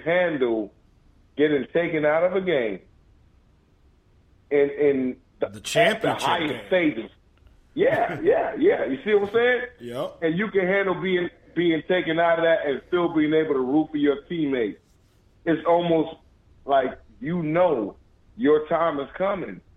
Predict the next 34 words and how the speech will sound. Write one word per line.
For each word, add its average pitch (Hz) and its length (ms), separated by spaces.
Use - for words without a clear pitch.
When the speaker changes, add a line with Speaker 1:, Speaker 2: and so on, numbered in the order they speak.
Speaker 1:
You 240 200
know 262 240
your 202 220
time 160 340
is 135 160
coming. 127 220
Okay, 160 360
oh, 165 180
yeah, 151 160
well, 139 500
it 139 140
is 165 200
what 170 160
it 151 60
is. 143 280
It 110 140
didn't 151 220
work 147 240
out 127 240
here. 120 340
He 160 100
goes 170 240
to - 80
Oklahoma. 147 720
He 170 140
balls 135 440
out. - 300
Speaker 2:
Yep. - 160
Speaker 1:
He's 151 160
a 151 60
Heisman, 139 680
uh, 127 260
Trophy 160 300
candidate. 170 540